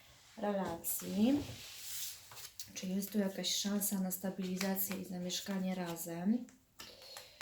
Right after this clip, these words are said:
No słuchajcie, e, wygląda na to, że większość osób, które wybrały ten zestaw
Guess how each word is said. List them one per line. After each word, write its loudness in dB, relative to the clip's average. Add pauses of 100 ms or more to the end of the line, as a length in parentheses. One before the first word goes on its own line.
(3250)
No 6
słuchajcie, 2 (600)
e, 4
wygląda 6
na -2
to, 0
że 2
większość -2
osób, -4
które 2
wybrały 4
ten 4
zestaw 2